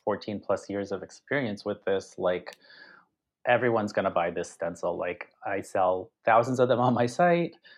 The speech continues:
Like, I really think you'll do well with this one. And then they can go from there with that. Um, but that's all you can do.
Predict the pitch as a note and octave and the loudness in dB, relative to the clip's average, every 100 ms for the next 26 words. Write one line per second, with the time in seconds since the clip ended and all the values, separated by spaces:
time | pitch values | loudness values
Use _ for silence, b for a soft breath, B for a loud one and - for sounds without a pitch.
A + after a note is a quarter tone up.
0 | b - F#2+ F#2+ - - - _ _ G#2 | b -8 -2 -2 -4 -12 -20 _ _ -4
1 | G#2 A2+ G#2 G#2+ G2 G2+ F#2+ - G2 G2+ | -2 0 0 -2 -4 -8 -10 -8 -6 -6
2 | G2 A#2 D3 D3 D3+ D3 - C#3+ C#3 C#3 | 0 2 2 0 -2 -6 -6 -8 -8 -8
3 | B2+ _ _ _ _ _ B2 A2+ A2+ A#2+ | -10 _ _ _ _ _ -8 -6 -8 -12
4 | _ _ _ _ - B2 A#2+ G#2+ G#2+ A2 | _ _ _ _ -6 -2 0 -2 -4 -8
5 | G2+ G2+ _ _ - A2 - A2 G2+ G2 | -10 -12 _ _ -2 0 0 -4 -2 -2
6 | F#2 F#2 - F2+ F2+ - _ _ A2+ G2+ | -2 -6 -6 -6 -6 -8 _ _ -14 -12
7 | F#2+ F#2+ F#2+ _ _ _ _ A2+ C3 B2+ | -12 -14 -18 _ _ _ _ 0 2 4
8 | A#2+ G#2+ F#2+ - G2 F2 G2+ F2+ F#2 | 4 4 0 -4 -8 -4 -2 -2 -6